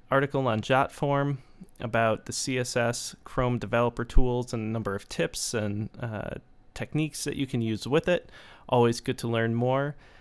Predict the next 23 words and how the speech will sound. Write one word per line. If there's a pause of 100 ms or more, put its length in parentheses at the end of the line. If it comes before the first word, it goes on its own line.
(640)
Also,
a
bit
note
about
Jotform. (1040)
I
had
not
realized
how
many
articles
they'd
been
putting
out,
and
apparently
if
you've, (300)
uh,
read